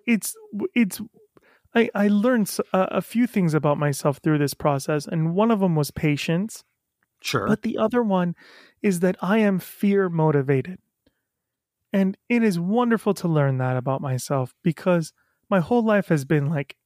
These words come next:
Speaker 1: "Carrot, carrot, carrot." And I'm a stick guy. That's what I figured out, is that you can put all the carrots. "If you do this, then we're gonna give you this promotion, or we're gonna give you this raise, or, uh,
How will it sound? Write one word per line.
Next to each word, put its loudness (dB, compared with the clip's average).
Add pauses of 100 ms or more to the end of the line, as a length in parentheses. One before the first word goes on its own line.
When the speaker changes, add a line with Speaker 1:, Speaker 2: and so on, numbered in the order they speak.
Speaker 1:
"Carrot, 0
carrot, -2
carrot." -4 (480)
And 2
I'm 0
a 2
stick -4
guy. 0 (100)
That's -2
what 0
I 4
figured 0
out, -8 (760)
is 2
that 2
you 2
can 2
put 0
all 2
the 0
carrots. 0
"If -2
you 2
do 0
this, 0
then 0
we're 0
gonna -2
give -6
you 0
this -2
promotion, -2
or -2
we're 0
gonna -2
give -6
you 0
this -4
raise, 0
or, -4
uh, -4